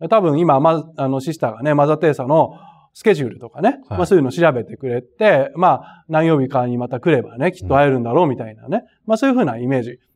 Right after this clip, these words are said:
Speaker 1: で、
Speaker 2: うん。
Speaker 1: そして、五分くらいね、待ってたんですよ。で、そしたらね、あのー、中からシスターが出てきたんですよね。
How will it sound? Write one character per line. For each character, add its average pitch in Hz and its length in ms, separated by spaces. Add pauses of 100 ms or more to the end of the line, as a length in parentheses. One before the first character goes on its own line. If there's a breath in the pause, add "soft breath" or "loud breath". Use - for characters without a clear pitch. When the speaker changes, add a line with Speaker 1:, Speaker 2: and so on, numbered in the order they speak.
Speaker 1:
で、 185 60
Speaker 2:
う - 0
ん。 190 40
Speaker 1:
そ 226 100
し 208 60
て、 214 300 (360 loud breath)
五 196 120
分 269 140
く 285 100
ら 180 120
い 123 60
ね、 123 100
待 165 160
っ - 0
て 160 120
た 131 100
ん 110 40
で 113 60
す - 80
よ。 135 280 (100)
で、 160 60
そ 226 100
し 226 60
た 247 140
ら 139 60
ね、 120 300
あ 143 220
の 131 560
ー、 - 20
中 208 240
か 127 80
ら 117 140
シ 202 120
ス 190 80
タ 135 100
ー - 20
が 120 80
出 185 100
て 175 100
き 139 60
た 123 100
ん 117 40
で 120 80
す - 100
よ 127 80
ね。 240 160